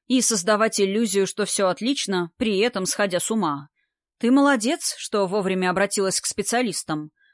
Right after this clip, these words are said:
А Миша заслуживает уважения за терпение и понимание. Чем больше говорит Инга, тем отчетливее понимаю, что Марта в глазах сотрудников идеален. Так ли это на самом деле —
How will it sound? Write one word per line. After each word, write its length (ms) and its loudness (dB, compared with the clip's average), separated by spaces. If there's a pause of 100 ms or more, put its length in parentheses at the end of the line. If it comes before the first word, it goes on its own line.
(260)
А 140 2
Миша 320 4
заслуживает 760 0
уважения 600 0
за 140 -2
терпение 640 0
и 80 -4
понимание. 800 -4 (800)
Чем 240 -8
больше 360 -4
говорит 480 -2
Инга, 460 0 (320)
тем 180 -2
отчетливее 580 -2
понимаю, 500 -2
что 240 -6
Марта 420 -2
в 80 -14
глазах 360 -2
сотрудников 720 -4
идеален. 640 -4 (640)
Так 240 -2
ли 120 2
это 220 0
на 140 -2
самом 420 0
деле — 440 -2